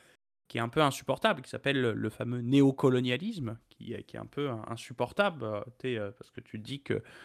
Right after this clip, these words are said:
en effet, depuis, euh, depuis les années cinquante, on est indépendant, mais en réalité, on est, euh, pardon de l'expression, là, je, je, bah, coupez-vous les oreilles si vous, il y a des enfants à côté,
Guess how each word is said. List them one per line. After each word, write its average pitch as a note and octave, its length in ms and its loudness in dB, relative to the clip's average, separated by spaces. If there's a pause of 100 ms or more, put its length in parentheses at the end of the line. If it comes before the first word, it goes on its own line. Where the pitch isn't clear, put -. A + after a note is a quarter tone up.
(440)
en A2 100 4
effet, A2+ 240 6
depuis, B2 440 2
euh, G#2 160 2
depuis A#2+ 240 -4
les C3+ 80 6
années C#3 140 6
cinquante, C#3 420 4
on D3+ 80 8
est F3 60 8
indépendant, D3 720 8
mais F#3+ 380 6
en D3 160 8
réalité, C#3 460 4
on C#3 200 2
est, D3 160 4
euh, A#2 120 4 (460)
pardon C#3 220 4
de E3 60 4
l'expression, C#3+ 560 0
là, F3 160 2 (120)
je, A2+ 340 -4
je, - 120 -8 (640)
bah, A#2+ 280 -4 (220)
coupez-vous D#3 440 2
les C#3+ 200 4
oreilles D3+ 300 6
si - 160 -4
vous, C3 120 2
il B2 120 0
y B2 40 2
a A#2 40 2
des B2+ 160 0
enfants C3 240 2
à C3 60 2
côté, F3 340 -2